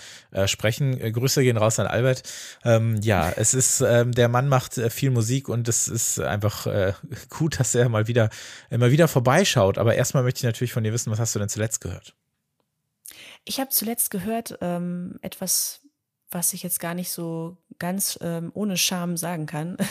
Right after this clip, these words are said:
Speaker 2: <laughs> und zwar die Ärzte. Ähm, ich weiß auch nicht wieso, aber ich hab, äh, irgendwie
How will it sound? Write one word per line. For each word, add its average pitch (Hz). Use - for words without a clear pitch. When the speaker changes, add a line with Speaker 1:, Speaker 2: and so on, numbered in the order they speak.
Speaker 2:
<laughs> -
und 165
zwar -
die -
Ärzte. 180
Ähm, 175
ich -
weiß 202
auch 233
nicht 202
wieso, 175
aber 170
ich 170
hab, -
äh, 165
irgendwie 175